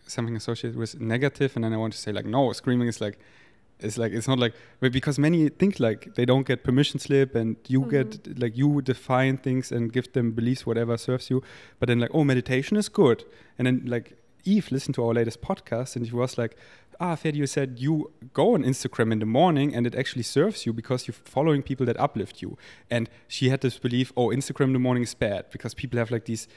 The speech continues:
Speaker 1: like, they think, like,
Speaker 2: Routines.
Speaker 1: "This is good, this
Speaker 2: What's
Speaker 1: is bad."
Speaker 2: your morning routine?
Speaker 1: Yeah, but, like, what you said, like, "Oh, meditation, many people think it's good," or,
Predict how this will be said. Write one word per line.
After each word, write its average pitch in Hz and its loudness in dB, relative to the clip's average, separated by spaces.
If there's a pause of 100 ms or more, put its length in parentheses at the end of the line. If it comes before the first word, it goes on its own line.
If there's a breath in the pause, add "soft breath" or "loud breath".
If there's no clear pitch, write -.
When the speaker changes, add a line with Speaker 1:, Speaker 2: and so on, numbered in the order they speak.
(640 loud breath)
Speaker 1:
like, 277 0
they 123 2
think, 131 2
like, 120 4
Speaker 2:
Routines. 202 0
Speaker 1:
"This 139 6
is 143 0
good, 151 4
this 135 4
Speaker 2:
What's 285 4
Speaker 1:
is 117 4
bad." - 6
Speaker 2:
your 285 4
morning 262 0
routine? 247 -2
Speaker 1:
Yeah, 233 4
but, 185 0
like, 156 0
what 165 -2
you 160 -8
said, 165 -2
like, 127 0
"Oh, 147 0
meditation, 131 0
many 165 2
people 147 -6
think 143 0
it's - -4
good," 120 0
or, 120 2